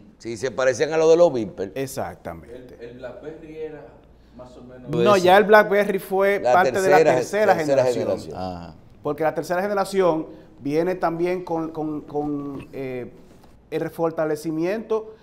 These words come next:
Speaker 2: de los protocolos para transmitir datos, además de, de, de voz, pero se transmitían diferentes,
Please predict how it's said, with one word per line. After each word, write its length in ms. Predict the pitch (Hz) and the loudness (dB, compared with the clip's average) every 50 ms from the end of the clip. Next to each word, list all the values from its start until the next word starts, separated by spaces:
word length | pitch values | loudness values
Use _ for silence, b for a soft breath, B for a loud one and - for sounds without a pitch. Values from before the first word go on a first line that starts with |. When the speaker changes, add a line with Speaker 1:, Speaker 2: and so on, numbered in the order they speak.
| B B B B | B B B B
Speaker 2:
de 260 | - 131 135 156 160 | -14 -4 0 0 2
los 140 | 160 165 165 | 2 2 0
protocolos 600 | 160 170 160 160 160 165 160 - 160 180 196 202 196 | 0 -2 -6 -4 -4 -6 -4 -2 -2 0 0 0 0
para 160 | 185 170 160 | 0 -2 -2
transmitir 640 | 160 156 151 147 147 143 - 175 185 180 180 123 123 | -2 -4 -4 -4 -6 -4 -2 -2 -2 -2 -6 -6 2
datos, 500 | 139 170 185 175 175 - 147 135 - - | 6 6 6 6 4 0 -8 -8 -8 -8
además 400 | 123 120 120 123 123 135 147 160 | -8 -6 -6 -4 -2 -2 -2 -2
de, 100 | 170 165 | -4 -8
de, 360 | - - 139 143 139 131 127 | -10 -6 -4 -2 -2 -2 -2
de 140 | 120 139 156 | 0 0 0
voz, 360 | 160 175 160 151 - - - B B B B B B B | 2 2 2 2 0 -6 -14 B B B B B B B
pero 120 | _ 180 185 | _ -2 0
se 120 | 185 214 | 0 0
transmitían 520 | 170 196 190 190 185 - - 208 214 220 208 | 0 0 0 0 -2 0 0 0 0 0 -2
diferentes, 720 | 220 220 - - 185 156 156 175 180 151 127 - 110 | -4 -4 -4 0 0 2 2 2 0 -2 -4 -6 -10